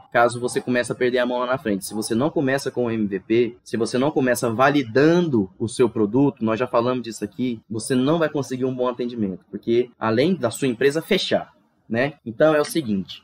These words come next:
na hora de fazer um bom compromisso com vocês mesmos, é essa aqui, nesse exato momento que eu vou descrever pra vocês aqui, ó. A entrega e o atendimento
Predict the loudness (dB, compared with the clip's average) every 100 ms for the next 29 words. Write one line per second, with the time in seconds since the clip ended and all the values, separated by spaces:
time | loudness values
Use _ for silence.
0 | -6 2 2 2 -2 0 0 2 0 0
1 | -2 0 0 0 -4 -4 -2 -2 0 0
2 | 2 2 0 -2 -12 -20 _ _ -2 2
3 | 4 2 -2 -6 -4 -4 -2 2 0 0
4 | -2 -2 -2 -2 -2 0 0 0 -4 -6
5 | -4 -4 -4 -6 -8 -10 _ -20 -12 -12
6 | -8 -2 0 -2 -6 -2 0 -2 -2 0
7 | 0 -2 -4 -6 -8 -4 -6 -6 -2 0
8 | 0 -2 -6 -4 -2 -2 0 0 -2 -6